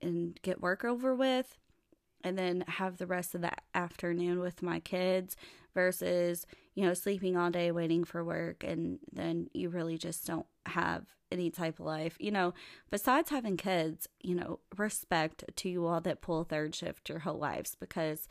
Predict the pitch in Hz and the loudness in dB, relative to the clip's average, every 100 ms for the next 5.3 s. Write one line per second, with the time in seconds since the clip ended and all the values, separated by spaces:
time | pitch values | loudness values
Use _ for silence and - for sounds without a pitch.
0 | - - - _ - 190 202 190 175 175 | -16 -20 -20 _ -2 0 2 2 0 0
1 | 180 175 175 165 160 160 - - - - | -4 -2 -2 0 0 -2 -6 -20 -20 -20
2 | - _ _ - 190 180 175 202 180 170 | -20 _ _ -6 2 2 2 0 -2 0
3 | 160 160 - 165 143 147 98 156 - 165 | 0 -2 -4 -2 -2 -2 -6 -4 -2 0
4 | - 160 175 190 170 - 160 156 - - | 2 0 0 -4 -4 -4 -4 -4 -8 -6
5 | - - | -8 -8